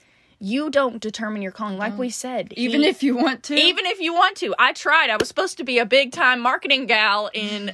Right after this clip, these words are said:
Speaker 2: <laughs>
Speaker 1: Nashville. That didn't work out too hot,
Speaker 2: <laughs>
Speaker 1: so here we are.
Speaker 2: Yeah.
Speaker 1: So we need to let the Lord determine that, and we need to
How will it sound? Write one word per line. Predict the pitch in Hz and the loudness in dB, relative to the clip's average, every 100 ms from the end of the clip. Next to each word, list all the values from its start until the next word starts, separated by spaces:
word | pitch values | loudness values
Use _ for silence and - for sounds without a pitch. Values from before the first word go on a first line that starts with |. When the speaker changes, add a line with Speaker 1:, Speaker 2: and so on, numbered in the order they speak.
| 175 | -12
Speaker 2:
<laughs> | |
Speaker 1:
Nashville. | 175 226 311 - 208 170 175 | -2 2 2 -2 -6 -6 0
That | 214 320 | 2 2
didn't | 285 226 | -2 -6
work | 226 220 | -6 0
out | 208 226 | 0 0
too | - 320 | 0 -2
hot, | - 247 233 240 247 | 2 4 4 2 -2
Speaker 2:
<laughs> | |
Speaker 1:
so | 285 359 | -2 -2
here | 294 320 | -2 -4
we | 392 440 | -6 -4
are. | 320 170 | -4 -6
Speaker 2:
Yeah. | 226 208 180 196 - _ | -8 -20 -20 -20 -20 _
Speaker 1:
So | - 240 220 | -2 0 0
we | 220 262 | -2 -6
need | 277 277 | -6 -8
to | 294 | -10
let | 233 220 196 | -6 -6 -6
the | 208 | -10
Lord | 190 190 190 185 | -10 -8 -8 -10
determine | 180 180 185 175 175 | -14 -18 -18 -18 -18
that, | 170 165 | -18 -16
and | 185 | -14
we | 190 | -12
need | 202 220 208 | -12 -12 -12
to | - 202 | -10 -10